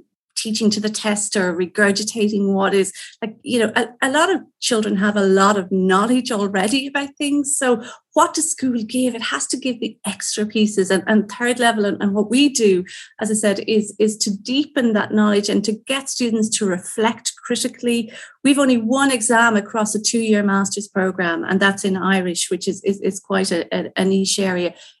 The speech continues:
Everything else is assess-, continuous assessment driven, whereby the student gets a piece of assessment at the beginning of a module.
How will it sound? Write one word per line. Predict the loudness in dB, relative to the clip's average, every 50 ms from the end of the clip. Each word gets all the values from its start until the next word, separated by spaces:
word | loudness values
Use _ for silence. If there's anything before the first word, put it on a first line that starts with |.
| _ -2
Everything | 0 2 2 2 2 2 2
else | 2 2 2 0 0 -4 -4 0
is | 2 2 2 2 -2 -4 -4
assess-, | -4 -2 -2 0 0 0 -2 -4 -8 -12 -10 -4
continuous | -2 -2 0 0 2 2 0 0 0 -2
assessment | -4 -2 -2 -2 -2 -4 -6 -6 -6 -6 -4
driven, | -2 -2 -2 -2 -2 -4 -10 -10 -12 -14 -20 -20 -20 -20 _ _
whereby | 2 4 4 4 4 4 4 4 4 4 4 4 2 0 -4 -12 _ _ -8
the | -6
student | -4 -4 -4 -4 -2 0 0 2 2 0 0 -2 -4 -6 _ -2
gets | 0 0 0 -2 -6 -6 -6
a | -6
piece | -4 -4 -6 -4 -4 -4 -6 -6 -6 -2 -2
of | -2 0 0
assessment | -2 -2 0 0 -2 -2 -2 -4 -6 -4 -4
at | -6 -6 -6
the | -4
beginning | -4 -2 0 0 2 2 2 2
of | 0 -2
a | 0 2
module. | 2 2 2 0 0 0 0 0 0 -4